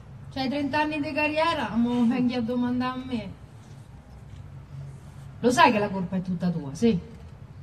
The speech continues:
Ah, andiamo bene. De quello che è. Ognuno ha la colpa sua, lo sai, sì? Vabbè, ma è una cosa capita, eh? Ma che vuoi fare, spia?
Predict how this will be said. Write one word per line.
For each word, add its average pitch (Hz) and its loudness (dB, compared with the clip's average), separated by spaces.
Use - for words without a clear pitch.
Ah, 523 2
andiamo 254 2
bene. 220 -2
De 277 6
quello 381 10
che 285 6
è. 170 2
Ognuno 311 4
ha 254 6
la 247 10
colpa 285 8
sua, 247 4
lo 214 4
sai, 240 8
sì? 269 2
Vabbè, 370 -10
ma 254 0
è 233 0
una 247 0
cosa 269 -2
capita, 208 -2
eh? 220 -6
Ma 269 2
che 320 0
vuoi 240 2
fare, 214 -2
spia? 220 -4